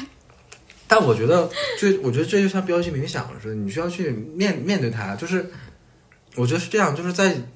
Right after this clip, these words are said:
亲密关系中能折射出你自己是什么样的。就是当他那个样子的时候，那我应该怎么去处理？就以-，以及我，我怎么样去面对啊？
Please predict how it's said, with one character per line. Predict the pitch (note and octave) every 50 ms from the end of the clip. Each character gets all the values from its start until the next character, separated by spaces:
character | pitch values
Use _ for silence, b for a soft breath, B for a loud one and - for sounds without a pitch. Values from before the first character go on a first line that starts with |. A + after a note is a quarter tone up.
| - -
亲 | - - F#3+
密 | F3+
关 | E3+ E3+
系 | E3+ E3
中 | E3 E3 E3
能 | D#3 E3 E3+
折 | E3+ C#3+
射 | C#3 D#3+ D#3
出 | D#3 D#3+ D3
你 | B2 -
自 | - D3+
己 | B2+ F2+
是 | -
什 | G#2+ G2
么 | F#2+
样 | G2 G2 G2 G2
的。 | - - - - _ -
就 | - F#3+ F#3
是 | F#3 F#3 F#3 - - - _
当 | - G3+ G3 G3
他 | G#3 G3 G3+
那 | G3+ F#3+
个 | D#3
样 | D#3 D#3 D3+ C#3
子 | B2+
的 | A#2+
时 | A#2+ A#2
候， | A2+ B2 A#2+ A2+ G#2 G2+ - - - _ _ _ - b b b b b b b
那 | - C#3
我 | A#2+
应 | A2+
该 | A#2+ C3+
怎 | C3 B2
么 | G2+ G#2
去 | A2 A2+ B2+
处 | A#2+ - B2
理？ | A#2+ G#2+
就 | G2 B2+ B2 A2 - - -
以-， | A#2+ A2+ G#2+ G2+ A2
以 | A2
及 | A2 B2+
我， | C3 A#2+ G#2 - F#2
我 | G2+ G#2 G2+
怎 | G#2
么 | G2+ A2 A#2
样 | B2 B2 A#2+
去 | B2
面 | B2+ C#3+ D3 C3 A#2
对 | G#2+ G#2+ G#2
啊？ | G2 F2 -